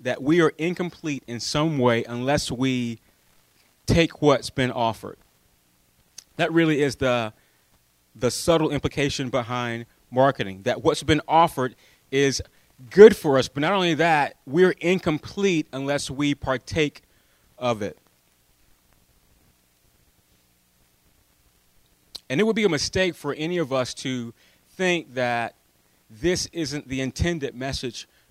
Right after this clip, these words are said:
behind here. We should believe that the, the message of advertising is not neutral. It, it has a purpose in it, and that purpose is to get us to buy their product. It doesn't necessarily have our best interest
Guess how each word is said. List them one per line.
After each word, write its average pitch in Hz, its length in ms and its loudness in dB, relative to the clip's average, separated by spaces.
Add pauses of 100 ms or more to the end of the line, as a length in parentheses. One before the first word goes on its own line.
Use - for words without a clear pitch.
behind 127 400 -6
here. 104 260 -6
We 147 220 -4
should 160 340 -2
believe 143 440 0
that 123 260 -2
the, 117 180 -2 (220)
the 120 80 -4
message 147 480 0
of 123 320 -4 (280)
advertising 143 760 -2
is 123 240 -10
not 147 420 -4
neutral. 135 500 -2 (160)
It, 135 200 -4
it 147 140 -4
has 147 360 -2
a 127 80 -8
purpose - 500 -8
in 123 140 -10
it, 131 80 -10
and 120 140 -8
that 135 160 -8
purpose 147 340 -4
is 123 460 -4 (300)
to 139 120 -8
get 147 460 0
us 120 440 -2 (280)
to 135 100 -6
buy 139 300 2
their 123 140 -2
product. 131 460 -4
It 131 120 -6
doesn't 156 240 -2
necessarily 143 400 -4
have 135 240 -2
our 120 160 -2
best 127 280 -4
interest 131 500 -8